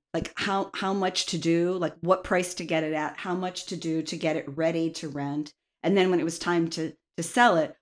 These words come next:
what to do to make it, to maximize the bottom line.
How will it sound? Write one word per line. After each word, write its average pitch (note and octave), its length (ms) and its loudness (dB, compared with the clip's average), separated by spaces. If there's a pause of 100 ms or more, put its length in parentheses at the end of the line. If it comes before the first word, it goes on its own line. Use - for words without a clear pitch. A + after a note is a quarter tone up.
what E3+ 320 4
to F3+ 120 0
do D3+ 480 0 (320)
to F#3+ 120 2
make E3 340 6
it, D3 240 -4
to F#3 80 -2
maximize E3+ 1000 4 (340)
the - 80 6
bottom D3 340 2
line. E3 380 0